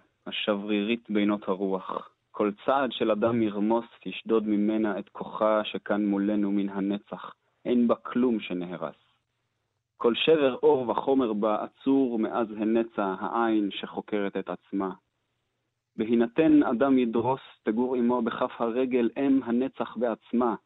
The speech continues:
בצהוב עלי כותרת ומגף שבוץ לו זר לו. אלף רעבים יאכלו אז מיקרוסקופיה של היש, ויתאמנו בשקט תחת זרע בן עלים אחר.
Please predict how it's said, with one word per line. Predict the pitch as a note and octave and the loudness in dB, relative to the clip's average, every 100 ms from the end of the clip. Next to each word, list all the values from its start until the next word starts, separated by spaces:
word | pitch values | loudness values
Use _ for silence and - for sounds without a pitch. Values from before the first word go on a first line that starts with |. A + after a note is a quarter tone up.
| _ _ _ | _ _ _
בצהוב | G#2+ A2 - A#2+ B2+ A2+ | -6 -4 -4 -2 -2 0
עלי | A#2 A#2 A#2 | 2 2 0
כותרת | A2 - A#2 A2+ G#2+ - | -4 0 2 2 0 0
ומגף | A#2+ A2 G#2 A#2 - - | 0 0 2 0 -2 -4
שבוץ | G#2+ A2+ G#2+ - | -2 0 -2 -4
לו | G#2 G2 | -4 0
זר | G#2+ G#2+ | 2 2
לו. | G2 F#2+ F2+ _ _ _ _ - | -2 -6 -10 _ _ _ _ 2
אלף | C#3 C3 - | 4 4 2
רעבים | A#2+ A2 A#2+ A#2+ | 2 2 2 4
יאכלו | A2+ - B2+ C3+ A2 | 2 2 0 2 2
אז | G2 F#2+ | -2 -4
מיקרוסקופיה | G#2 - G2 - - A#2 - G#2 F#2 | -6 -4 -6 -8 -4 -4 -2 -2 -2
של | - G2 | -4 -4
היש, | F#2+ G2 G2+ - - - _ _ - | -4 -4 -4 -6 -8 -14 _ _ -4
ויתאמנו | G2+ G#2 G#2 G2+ G#2 A2 A2+ | 0 0 0 -2 0 0 0
בשקט | G#2 G2+ - A#2+ - F#2+ _ - | -2 -2 -2 -4 -6 -8 _ -4
תחת | G2+ - F#2 - F#2+ | -4 -4 -8 -8 -2
זרע | G#2+ G2+ F#2 F2 | 0 2 0 0
בן | F#2 F#2+ F#2+ | -2 -2 -2
עלים | C#2 F#2+ G2+ | -4 -2 -2
אחר. | E2+ - F#2+ F2+ | -4 -4 -4 -4